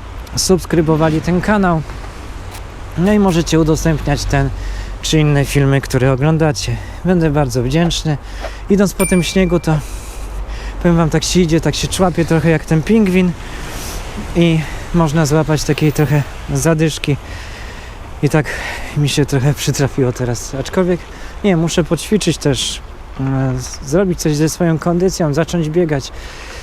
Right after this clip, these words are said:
E, muszę to zacząć wcielać w życie, jak będę już w domu w Bukareszcie. Także tak to jest.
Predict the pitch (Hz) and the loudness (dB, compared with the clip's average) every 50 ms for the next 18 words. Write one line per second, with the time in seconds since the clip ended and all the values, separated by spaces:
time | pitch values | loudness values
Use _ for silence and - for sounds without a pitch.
0 | - - - - 139 143 139 135 131 135 135 143 156 147 - 160 139 147 139 123 | -14 -14 -4 0 2 2 4 4 4 2 2 2 0 2 0 0 0 0 2 2
1 | 147 147 - - 151 139 123 - - - - - - - - - - - - - | 2 0 2 2 0 0 0 -2 -6 -8 -10 -10 -10 -10 -12 -12 -12 -12 -12 -12
2 | - - - - - - - - 220 208 190 170 151 143 143 135 151 185 180 - | -12 -12 -14 -14 -12 -8 0 2 2 4 4 4 2 2 2 2 2 2 2 2
3 | - 175 160 151 143 135 151 151 147 139 143 143 131 - - - - - - - | 2 2 2 2 2 2 2 2 4 4 2 2 0 -2 -8 -10 -10 -10 -10 -10
4 | - - - - - - - - - - - - - - - 143 151 151 127 123 | -10 -10 -10 -10 -12 -10 -10 -10 -10 -10 -10 -10 -8 -4 2 2 4 4 4 2
5 | 139 151 180 170 165 160 151 139 135 139 151 - - 151 143 139 139 135 - - | 2 4 4 4 2 2 0 -2 0 0 0 0 2 2 2 2 2 0 0 -2
6 | - 135 - 139 143 143 139 160 160 - - - - - - - - - - - | -2 0 0 0 0 2 0 0 0 0 -2 -4 -4 -4 -4 -4 -4 -4 -4 -4
7 | - - - - - - 180 175 147 - - 156 147 131 131 123 - - | -4 -4 -6 -6 0 2 2 2 2 2 2 2 2 2 2 0 -2 -4